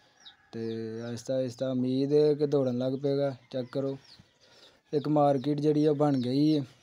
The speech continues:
ਬਾਕੀ ਅੱਗੋਂ ਜਿਹੜੀ ਇੱਕ ਹੋਰ market ਦੀ ਹੈ, ਉਹ ਵੀ ਇਸ side 'ਤੇ ਬੁਨਿਆਦ ਰੱਖੀ ਗਈ ਹੈ। ਹਾਂਜੀ, ਤੇ ਬਾਪ-, ਹਾਂਜੀ, ਤੇ ਇੱਥੇ ਜੀ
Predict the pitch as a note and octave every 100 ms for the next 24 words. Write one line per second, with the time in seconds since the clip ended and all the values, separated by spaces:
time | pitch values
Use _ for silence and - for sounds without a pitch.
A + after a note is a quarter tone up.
0 | - - _ - - _ _ - C3 C3+
1 | B2+ - C3 B2+ B2+ B2 B2 C3 C3 C#3
2 | C#3+ C#3+ C#3+ C3+ C#3 B2+ C3 C#3 C3 B2
3 | C#3 C#3 C3+ C3+ C3 _ _ _ _ -
4 | C3 C#3 C#3 C3+ B2 - _ C#3 C3+ -
5 | C3+ C3 C#3 C3 C3 B2 B2 B2 A2+ A2+
6 | A#2+ A2+ G#2+ - _ - _ _ - -
7 | _ _ _ C3+ A2 G#2+ G#2+ A2 A2+ _
8 | _ - A#2 A2 - A#2+ A#2 _ _ _
9 | _ _ _ _ _ _ _ - A#2+ D3+
10 | _ - - - B2 B2+ B2+ B2 B2+ A#2+
11 | B2 A#2+ A#2+ A#2 A2+ A2+ A2+ A2+ A#2+ B2
12 | C3 B2